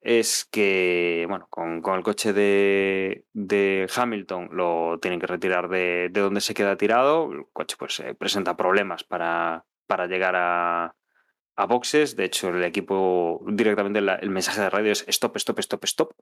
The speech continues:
No, no hay más. Y, y a partir de aquí, bueno, lo que venía por detrás, obviamente, Verstappen ya venía, ya venía recuperando posiciones.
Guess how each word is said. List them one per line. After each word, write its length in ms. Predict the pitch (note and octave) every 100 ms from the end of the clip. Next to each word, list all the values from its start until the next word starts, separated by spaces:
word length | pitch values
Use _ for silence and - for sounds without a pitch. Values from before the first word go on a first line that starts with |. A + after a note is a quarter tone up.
| _ _ -
No, 440 | G#2 G2+ G2 F2+
no 260 | A2+ A2+ A2
hay 140 | G#2+
más. 340 | G#2+ D#3+ G#3 - _ _ - - - - _
Y, 500 | E3 D3+ C#3 C3 B2 A#2 A2 G#2 - _ -
y 120 | B2+
a 80 | B2
partir 240 | B2+ D3+
de 80 | D3+
aquí, 180 | D3+ F3
bueno, 280 | B2+ A#2+ -
lo 220 | A2 G2
que 60 | G#2
venía 220 | G2+ A2+
por 140 | A#2+
detrás, 340 | A#2+ B2+ C3+ A#2
obviamente, 420 | G#2 G2+ C3+ A#2
Verstappen 420 | F#2 - G#2+ G#2+
ya 80 | G#2
venía, 800 | G#2 G#2 G#2 G#2 G2+ G2+ G2+ F#2+ -
ya 200 | - G#2+
venía 720 | G#2+ A2 A2 G#2+ G#2 G2+ G2+ G2+
recuperando 480 | G#2+ G2 G#2+ G#2+ G#2
posiciones. 880 | G#2+ B2+ C#3+ E3+ F3 E3+ F3 -